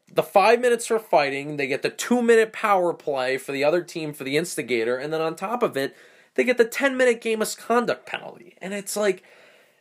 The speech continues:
N H L, I know, and again, this, this has been a thing that's been happening for years, but it's like, I feel like with this game, it was magnified just because you had four guys doing the right thing, sticking up for their teammates, and then they were the ones that got screwed or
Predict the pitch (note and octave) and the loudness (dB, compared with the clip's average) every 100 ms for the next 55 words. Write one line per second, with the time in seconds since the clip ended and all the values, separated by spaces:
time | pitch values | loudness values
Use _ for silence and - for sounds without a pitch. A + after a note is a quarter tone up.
0 | _ - A#3+ A3 - A3 G3+ D#3 A#2 C3 | _ 2 2 2 2 4 4 0 -2 -2
1 | F3 F3+ F#3 F3 D#3 F3 F3+ G3+ F3+ D#3+ | 0 2 6 6 6 0 -2 -2 -2 -4
2 | D#3+ G3 F3 F3 E3 F#3+ F3 F3+ F3 E3 | -4 -4 -4 -4 -2 -2 0 -2 -2 -2
3 | C#3 - - D#3+ D3 B2+ D3+ E3+ F3+ D#3 | -4 -4 -2 -2 -4 -12 -6 -6 -4 -6
4 | C#3 - C#3 E3 G3 D3+ - D3+ C#3 - | -6 -6 -6 0 2 2 -2 -4 -4 -2
5 | C#3 C3+ _ - _ _ _ _ _ D#3 | -2 -4 _ -20 _ _ _ _ _ 0
6 | - C4 A3 F#3 B3 - F#3 D3 C#3 C#3+ | 4 4 4 0 -4 -2 -2 -2 -6 -4
7 | C#3 E3 A#3+ E3+ - - E2+ - - D#3+ | 0 2 2 -2 -8 -10 -10 -12 -8 -8
8 | - E3+ - E3+ C#3+ - - _ _ _ | -4 -6 0 0 0 -6 -14 _ _ _
9 | _ _ _ _ - D#3+ D3+ D#3 C#3+ - | _ _ _ _ -4 -2 0 0 -2 -8
10 | - G3+ A3+ A#3+ A3 A3+ G3+ F3 D3+ C3+ | 0 6 6 6 2 -2 -2 -4 -6 0
11 | F3 F3 D#3+ C#3 D#3 F#3 - - F3 C#3+ | 2 2 0 2 0 0 -4 -2 -2 -2
12 | B2+ - F#3+ F#3+ F#3+ F#3 F3+ F3+ C#3+ C3+ | -6 -2 0 0 0 -2 -2 -4 -4 -6
13 | - B3 F#3+ C3+ C3 - D3+ D3 D3 D3+ | -8 -4 -4 -4 -6 -6 -6 -4 -4 0
14 | F#3 G#3 F#3 D3+ D3+ D3 C3+ D#3 C#3+ C#3 | 0 0 0 -2 -2 -4 -4 -2 -2 -2
15 | C3+ - - - A3+ G3+ D#3+ D3+ D3+ D3 | -4 -4 -6 -2 2 2 2 -2 -2 -2
16 | C#3 | -2